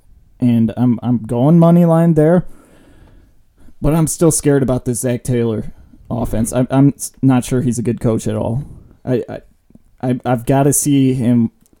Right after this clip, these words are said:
y-, ru-, use the run game, uh, <laughs> pretty well. And, uh, man, they've got Joe Mixon. They should be able to make something work with him,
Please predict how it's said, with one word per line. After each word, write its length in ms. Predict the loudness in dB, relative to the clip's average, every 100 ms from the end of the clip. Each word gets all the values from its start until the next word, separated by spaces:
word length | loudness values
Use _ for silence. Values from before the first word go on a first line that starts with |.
| -16
y-, 260 | -10 -10 -12 -14
ru-, 320 | -8 -6 -6 -8
use 260 | -2 0 2
the 100 | 2
run 260 | 4 4 2
game, 480 | 0 0 0 -2 -14 _
uh, 360 | -6 -2 0 -2 -4 -12
<laughs> 260 | -14 _ -8
pretty 220 | -4 -4
well. 360 | -2 -2 -2 -2
And, 280 | -2 -2 -6
uh, 80 | -10 -16 _ -20 -20 -20 -20 -20 _ -2
man, 360 | 2 2 0 -6 -20 _ 0
they've 140 | 0
got 160 | 2 2
Joe 160 | 4 6
Mixon. 440 | 4 2 -2 -4
They 220 | -4 -4
should 260 | -2 -2 0
be 140 | 2
able 200 | 2 0 -2
to 440 | -2 -4 -6 -8
make 240 | 0 0 0
something 300 | -4 -4 -2
work 220 | -2 -2
with 140 | -6
him, 280 | -4 -4 -6